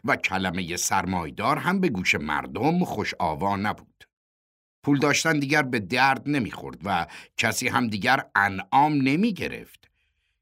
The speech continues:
کسانی به رستوران می‌رفتند که می‌خواستند غذا بخورند و اگر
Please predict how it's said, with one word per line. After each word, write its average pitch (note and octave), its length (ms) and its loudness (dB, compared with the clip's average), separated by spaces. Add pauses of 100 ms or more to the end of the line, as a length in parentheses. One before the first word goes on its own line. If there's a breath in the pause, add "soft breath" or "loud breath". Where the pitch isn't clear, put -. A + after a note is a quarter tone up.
کسانی C3+ 540 2
به C#3+ 120 4
رستوران C3 520 0
می‌رفتند B2+ 560 0
که A#2+ 100 -4
می‌خواستند A#2 720 -2
غذا G2 420 2
بخورند B2+ 520 -2
و G#2+ 80 -2
اگر F#2 400 -2